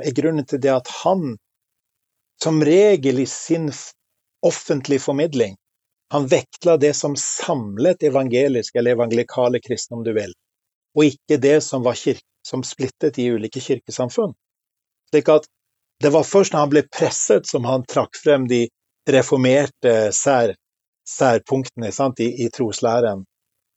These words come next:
knyttet til utvelgelse og andre ting, som han la veldig lite vekt på egentlig i, i det meste av sin forkynnelse og formidling. Derfor ble han veldig betydningsfull, langt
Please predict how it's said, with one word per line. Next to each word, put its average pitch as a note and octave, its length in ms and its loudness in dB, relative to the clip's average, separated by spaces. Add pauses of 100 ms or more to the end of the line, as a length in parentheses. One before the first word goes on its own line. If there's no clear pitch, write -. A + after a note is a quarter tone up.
knyttet A#2+ 320 0
til A2+ 220 0
utvelgelse G#2+ 640 -2
og G#2 80 -4
andre G2+ 180 -6
ting, A2 140 -12
som A#2+ 220 -6
han C#3 160 0
la C3 100 4
veldig A#2+ 420 0
lite C3 360 -4
vekt - 320 -8
på C3 100 0
egentlig C#3+ 480 -2 (560)
i, C#3+ 300 -2
i - 20 -2
det B2+ 160 0
meste - 360 -6
av A#2+ 100 -4
sin A#2 220 -8
forkynnelse B2 600 -4
og - 80 -14
formidling. G#2+ 320 -10
Derfor G3+ 260 -2
ble F#3 160 0
han E3+ 200 -2 (1300)
veldig C#3 480 2
betydningsfull, D3+ 760 0 (220)
langt C#3+ 460 2